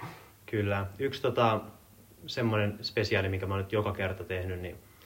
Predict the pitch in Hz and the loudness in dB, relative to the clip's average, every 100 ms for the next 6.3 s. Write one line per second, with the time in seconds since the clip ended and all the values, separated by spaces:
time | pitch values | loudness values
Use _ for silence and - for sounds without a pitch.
0 | - - - - 104 101 98 - 95 95 | -20 -20 -20 -2 2 2 2 0 0 0
1 | - - - - 120 107 95 90 87 92 | -4 -14 -6 2 4 4 2 0 -2 -4
2 | 90 104 95 92 90 92 - 98 92 92 | -2 -2 0 -2 -2 -4 -4 -6 -4 -4
3 | 92 92 95 101 - 92 95 87 - - | -6 -6 -8 -8 -6 -6 -6 -10 -12 -16
4 | - - 101 87 185 180 127 113 104 104 | -20 -6 -4 0 0 2 2 4 4 2
5 | 104 98 98 95 92 92 92 - 90 85 | 2 2 2 0 0 0 -2 -2 -6 -4
6 | 87 90 | -2 -2